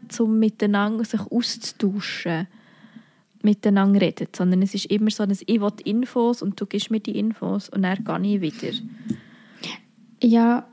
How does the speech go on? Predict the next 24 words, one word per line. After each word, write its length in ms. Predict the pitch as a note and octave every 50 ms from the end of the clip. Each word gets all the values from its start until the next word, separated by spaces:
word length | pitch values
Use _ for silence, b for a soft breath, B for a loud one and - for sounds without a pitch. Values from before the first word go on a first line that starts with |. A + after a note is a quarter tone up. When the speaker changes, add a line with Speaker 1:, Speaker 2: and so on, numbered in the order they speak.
| _ _ _ _ -
Speaker 2:
aber 180 | A#3 A3 A#3
für 140 | A#3 A#3 B3
den 120 | A3+ A3 -
Erzählstrang, 880 | - A#3 A3+ A3+ - - A#3 A3+ A3+ A#3 - - - G#3+ G#3 G#3 G#3+ A#3
also 200 | A3+ G#3+ - G#3+
für 160 | G#3 - G#3+ G#3+
die 120 | - -
Handlung, 400 | - G#3 G#3 G#3 G#3 G#3+ G#3 G#3+ - - - -
für 120 | - A3+
den 140 | G#3+ G#3 G#3
Handlungsaufbau 680 | G#3 G#3 G#3 G#3+ G#3+ - G#3+ G#3+ G#3+ - - - F#3
ist 160 | G3 G#3 G#3 -
das 80 | G#3
natürlich 300 | G#3+ G#3 - G3+ G3+ G3+ -
super. 480 | - - G3+ - - - G#3+ - - _ _ _ _ _ _ _ _ - _ _ _ _ _ _ -
Speaker 1:
Logisch. 240 | G#3+ G3+ F3 - -
Speaker 2:
Weil 140 | A3 G#3+ G#3
du 140 | G#3+ G#3+ G#3
als 240 | - G3+ G3+ - -
Leserin 800 | G#3 G#3 G#3 - A3 G#3+ G#3 G#3 - G#3+ G3+ G3+ G3+ G3+ G3 - - - -
dann 400 | G3+ G3 G3 F#3+ F#3+ F#3+ G3+ - b b b b b b b b b b _ _ _ _ _ _ _ _ _ _ _ _ _ -
immer 220 | A#3 G#3+ G#3+ G#3+
mehr 200 | G#3 G3+ G3 G3+
erfährst 640 | - G3+ - - G3+ G3 F#3 F#3+ G3 - - - -